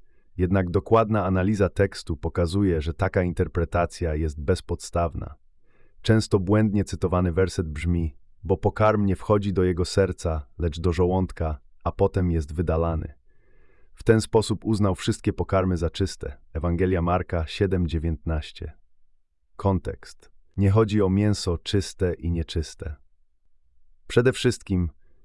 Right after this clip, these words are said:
kontekst tego fragmentu nie dotyczy podziału na mięso czyste i nieczyste, opisanego w Księdze Kapłańskiej,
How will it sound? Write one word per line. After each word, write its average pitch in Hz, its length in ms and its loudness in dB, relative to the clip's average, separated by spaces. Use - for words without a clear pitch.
kontekst - 540 2
tego 107 200 4
fragmentu 98 580 0
nie 95 140 2
dotyczy 98 400 0
podziału 92 460 2
na 90 120 2
mięso 90 380 0
czyste - 460 -2
i 85 80 -2
nieczyste, 85 640 -4
opisanego 90 640 -2
w - 80 -18
Księdze 85 380 -2
Kapłańskiej, 80 800 -6